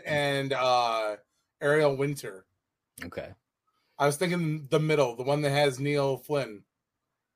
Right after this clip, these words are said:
Speaker 2: Oh, see, I haven't seen that one yet.
Speaker 1: Neither have I, but I know enough of the show to know that she plays the sister, 'cause she
Speaker 2: Oh, okay.
Speaker 1: plays, like, a nerd.
Speaker 2: Okay.
Speaker 1: Nerd, yeah.
Speaker 2: That's cool.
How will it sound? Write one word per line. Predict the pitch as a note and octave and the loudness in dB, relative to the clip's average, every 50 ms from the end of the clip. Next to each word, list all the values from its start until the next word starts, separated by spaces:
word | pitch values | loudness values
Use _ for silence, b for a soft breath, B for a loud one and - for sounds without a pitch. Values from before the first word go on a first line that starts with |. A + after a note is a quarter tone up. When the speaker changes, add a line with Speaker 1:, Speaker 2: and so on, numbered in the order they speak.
| _ _ B B B B B B B B | _ _ B B B B B B B B
Speaker 2:
Oh, | G#2 G#2+ A#2 B2+ B2+ A2+ F2+ G#2+ | 0 4 6 8 8 6 4 2
see, | G2+ - C3 A#2 | -2 -2 2 4
I | A2+ C3+ | 6 6
haven't | D3+ E3 D#3 D3+ C#3 | 6 6 4 2 0
seen | - D#3+ D#3 D3+ C3 | 0 0 2 4 2
that | A2 F#2+ E2+ | 2 0 -2
one | F#2 F#2 F2 E2+ | -6 -8 -10 -12
yet. | D#2+ D2 C#2+ - - _ - - _ _ _ _ _ _ _ _ _ _ _ _ - | -12 -12 -14 -14 -18 _ -20 -20 _ _ _ _ _ _ _ _ _ _ _ _ -4
Speaker 1:
Neither | D3+ E3 F#3+ G#3 A3 G#3+ G3+ G#3 | 0 2 4 8 10 10 10 10
have | F#3+ D#3+ | 10 10
I, | E3 E3 D#3+ D3+ C3+ | 10 10 10 10 8
but | B2 B2+ C3+ C3+ C#3+ | 6 2 0 0 2
I | C#3 D#3 E3 | 2 2 2
know | E3 E3+ E3+ F3+ F#3+ | 4 4 4 4 4
enough | F3+ F3 E3 D#3+ D#3+ D#3+ D#3+ - | 4 4 4 6 4 4 4 0
of | F3+ D#3+ D3+ D3 | -6 -6 -6 -6
the | E3 E3+ D#3 | -8 -8 -8
show | - - G#3+ F#3+ F#3+ G3 G3 G3 | -4 0 2 4 4 4 2 0
to | E3+ - E3 | -2 -4 -4
know | D#3 D3+ D3+ D#3 D3+ | 0 2 2 2 2
that | C#3+ C#3 B2+ | 0 -4 -8
she | - - - _ - D#3+ D3 C#3+ - _ _ | -10 -12 -14 _ -10 -10 -10 -10 -12 _ _
plays | D#3 E3 D#3+ D3+ C#3 C3+ C#3 | -8 -6 -4 -6 -6 -6 -10
the | C#3 | -10
sister, | B2 - D#3+ C#3 - - - A2+ G#2 G#2+ b b b b b b b - | -10 -8 -10 -10 -10 -10 -12 -14 -14 -14 b b b b b b b -4
'cause | E3 D3+ | -2 0
she | D#3 | 2
Speaker 2:
Oh, | D#3+ | 2
okay. | E3 D3 | 2 4
Speaker 1:
plays, | E3 F#3+ F3+ E3+ D3 | 4 4 4 4 2
like, | E3 E3+ C#3+ D#3 | 0 0 0 0
a | D3+ | 0
nerd. | D3+ D3+ D3+ D3+ D#3 E3 D#3+ D#3+ D#3+ D#3 D#3 D#3 D3 C#3+ C#3+ C#3 C3+ C3+ C#3 C3 - _ _ _ _ _ _ _ _ _ _ _ _ _ _ _ _ _ _ - - | 0 0 0 0 2 4 4 4 4 4 2 0 -2 -4 -4 -6 -4 -2 -2 -4 -4 _ _ _ _ _ _ _ _ _ _ _ _ _ _ _ _ _ _ -12 -8
Speaker 2:
Okay. | C3 C#3+ | -4 0
Speaker 1:
Nerd, | C#3+ C3+ - C3+ - - - A#2 A#2 | 0 2 0 0 -4 -8 -16 -14 -10
yeah. | A#2+ A#2+ A#2 G2+ G2 G2 - _ _ _ _ | -6 -6 -6 -6 -8 -10 -16 _ _ _ _
Speaker 2:
That's | - F3+ - - | -14 -14 -14 -16
cool. | _ - - F#3 A#3+ | _ -6 -6 -6 -6